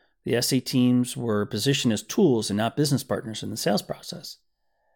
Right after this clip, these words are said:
At the local level, we did build the necessary working, uh, motions, but Vivin sort of sealed the fate for information. The irony is that we are a data-centric company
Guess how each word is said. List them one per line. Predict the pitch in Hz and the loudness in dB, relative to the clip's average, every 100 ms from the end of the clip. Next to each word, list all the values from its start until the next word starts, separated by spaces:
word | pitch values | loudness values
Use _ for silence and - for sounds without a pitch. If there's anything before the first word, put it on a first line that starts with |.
| _ - | _ -4
At | 147 | 4
the | 143 | 8
local | 196 190 | 10 10
level, | 143 127 123 | 6 8 4
we | |
did | 120 123 117 131 | 4 2 2 0
build | 143 147 139 135 | 2 2 0 -2
the | 127 | -4
necessary | 117 135 - 113 | -2 -2 0 0
working, | 107 117 135 110 107 - | 0 -2 -2 -4 -4 -8
uh, | 113 95 | -10 -8
motions, | 107 175 - 107 - 143 - _ _ _ _ _ | -2 -2 -2 -6 -8 -12 -14 _ _ _ _ _
but | 117 107 107 104 107 - - _ _ | -2 0 0 -4 -6 -16 -18 _ _
Vivin | 127 143 156 127 113 113 | 0 2 4 2 2 -2
sort | - 131 120 | -4 0 0
of | 110 | 0
sealed | - - 135 131 | -2 2 2 2
the | 131 | -2
fate | - 110 107 | -4 -2 -2
for | - 101 98 - | -4 -6 -6 -6
information. | 101 - 104 98 - - 143 _ _ _ _ _ _ _ _ | -10 -10 -10 -8 -10 -10 -14 _ _ _ _ _ _ _ _
The | 147 | 0
irony | 175 262 208 160 | 4 6 6 4
is | 127 | 4
that | 127 120 113 | 4 2 4
we | 131 | 2
are | 113 | 2
a | |
data-centric | 104 107 110 107 101 101 - - | 0 0 0 0 -2 -2 -8 -12
company | - 135 - - 135 | -6 -6 -4 -6 -8